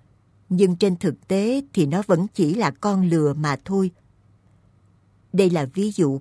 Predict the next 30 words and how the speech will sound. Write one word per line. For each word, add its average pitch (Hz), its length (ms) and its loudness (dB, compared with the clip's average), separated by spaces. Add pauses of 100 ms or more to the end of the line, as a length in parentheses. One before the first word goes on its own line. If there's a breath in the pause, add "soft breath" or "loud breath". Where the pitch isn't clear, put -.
cay 180 240 0
đắng 202 320 -4 (360 soft breath)
mà 175 140 0
Đức 165 260 -4
Phật 139 240 -4
đã 156 100 0
dùng 160 440 -2
để 170 140 4
nói 214 340 -6
về 143 260 0
những 156 320 -2
người 151 340 -2
đi 196 200 0
theo 185 260 -4
giáo 202 260 -4
pháp 269 260 -8 (100)
của 156 140 -2
Ngài, 160 360 -4 (560 soft breath)
nhưng 208 240 4
không 196 280 -2 (100)
tu 202 220 2
tập, - 220 -2 (460 soft breath)
không 208 220 2
thực - 240 -4
hành 147 340 -2
theo 196 200 -2
đúng 202 260 0
với 226 200 2
giới 233 320 -2
hạnh, 143 300 -4